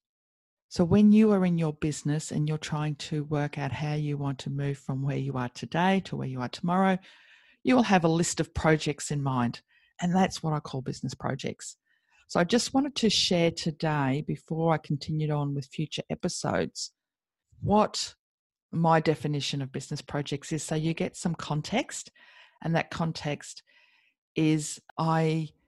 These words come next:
will use the word project, but I really mean it's a business project. I don't want to get it confused with the labels in your organisation and your business, because you all have your own language.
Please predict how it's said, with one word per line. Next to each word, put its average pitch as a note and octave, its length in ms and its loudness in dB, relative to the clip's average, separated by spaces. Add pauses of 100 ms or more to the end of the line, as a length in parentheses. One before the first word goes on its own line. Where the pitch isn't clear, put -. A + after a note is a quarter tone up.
(200)
will F3 220 2
use F3+ 640 0 (440)
the D#3 120 -2
word D3 520 0
project, D3+ 560 -2
but D3 120 -2
I D3 60 0
really D#3+ 380 -2
mean D3 300 -2
it's C3+ 160 -8
a C#3+ 60 -10
business C3+ 360 -8
project. C3 560 -8
I - 220 -4
don't D3+ 360 -4
want D#3 220 -4
to D#3 140 -6
get C#3+ 160 -6
it - 80 -12
confused D3 640 -6
with D3 320 -4 (680)
the D#3+ 80 2
labels D3+ 640 2
in C#3+ 240 -2
your C#3 400 -2 (180)
organisation C#3+ 800 0
and C#3 120 0
your C#3 140 -2
business, D3 380 -2
because - 320 -2
you A#3 80 2
all A3 80 2
have F#3 180 0
your D#3 180 -2
own D3+ 220 2
language. C#3+ 640 -2